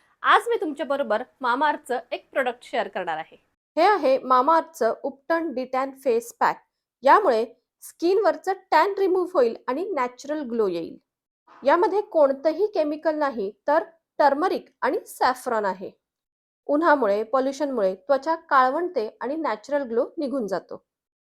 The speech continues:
पण या फेस पॅकमध्ये असलेल्या सॅफ्रॉनमुळे स्किन क्लिअर होते आणि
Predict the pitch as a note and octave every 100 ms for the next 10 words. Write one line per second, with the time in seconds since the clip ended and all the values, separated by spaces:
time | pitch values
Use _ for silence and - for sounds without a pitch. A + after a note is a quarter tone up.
0 | _ - E4+ F#4 G4+ F#4 C#4 C#4 - F#4+
1 | F#4 D#4 D#4+ C#4+ C#4 C4+ D#4 - C#4 A3+
2 | - D#4 E4 B3+ F#3+ G#3+ - D4+ D#4+ F4+
3 | - - D4+ F#4 G4 F4 G#3 A3 - _
4 | _ - C4+ E4+